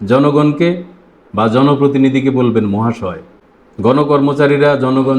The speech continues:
যে কেউ তার কাছে গেলে তিনি তাদেরকে মহাশয় বলে সম্বোধন করবেন বা নির্বাচিত প্রতিনিধিদেরকেও গণকর্মচারীরা মহাশয় বলবেন।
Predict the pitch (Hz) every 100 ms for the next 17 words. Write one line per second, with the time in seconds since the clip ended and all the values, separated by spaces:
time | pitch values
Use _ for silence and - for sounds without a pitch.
0 | 120 131 147 151 151 131 127 143 127 127
1 | 156 196 - _ _ - 127 131 131 123
2 | 120 123 113 131 131 135 120 113 104 -
3 | - - 107 110 120 127 143 160 175 -
4 | - _ _ _ 113 131 143 151 147 147
5 | 143 147 143 143 143 143 151 143 131 113
6 | 123 123 123 120 120 120 113 113 104 107
7 | 107 101 95 98 143